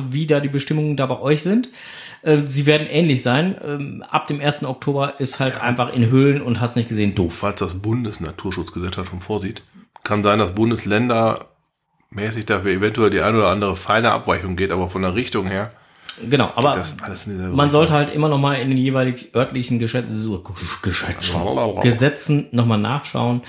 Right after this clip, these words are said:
Speaker 1: äh, um einfach nochmal auf Nummer
Speaker 2: Ja.
Speaker 1: sicher zu gehen. Ja. So, und, äh, genau. Wir sind auf jeden Fall wieder dabei.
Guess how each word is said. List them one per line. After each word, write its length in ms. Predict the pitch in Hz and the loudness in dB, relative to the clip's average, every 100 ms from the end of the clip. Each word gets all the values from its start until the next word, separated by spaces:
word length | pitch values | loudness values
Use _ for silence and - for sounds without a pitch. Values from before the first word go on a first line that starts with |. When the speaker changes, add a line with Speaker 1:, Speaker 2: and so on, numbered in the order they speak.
| - - - - - - _ | -12 -14 -14 -16 -18 -20 _
Speaker 1:
äh, 160 | 95 | -6
um 220 | 85 123 123 | 0 2 2
einfach 240 | 98 98 | 0 0
nochmal 180 | 92 92 | 0 0
auf 100 | 92 | 0
Nummer 140 | 95 107 | 0 0
Speaker 2:
Ja. 100 | 95 | -2
Speaker 1:
sicher 260 | 92 - | -8 -10
zu 120 | - | -10
gehen. 280 | - - 110 117 _ _ - - | -10 -10 -12 -16 _ _ -20 -14
Ja. 160 | - - _ _ _ _ _ _ | -14 -14 _ _ _ _ _ _
So, 200 | - 110 - | 0 0 0
und, 400 | - 131 135 139 | 0 2 2 0
äh, 540 | - 131 127 127 127 120 123 _ _ _ _ | -2 2 2 4 2 0 -4 _ _ _ _
genau. 340 | - 127 - - _ _ _ | -6 -4 -6 -12 _ _ _
Wir 220 | 117 156 | 0 2
sind 140 | 180 156 | 4 4
auf 100 | 139 | 4
jeden 160 | 147 | 4
Fall 160 | 147 131 | 4 4
wieder 180 | 131 117 | 4 4
dabei. 380 | 107 110 185 | 4 4 4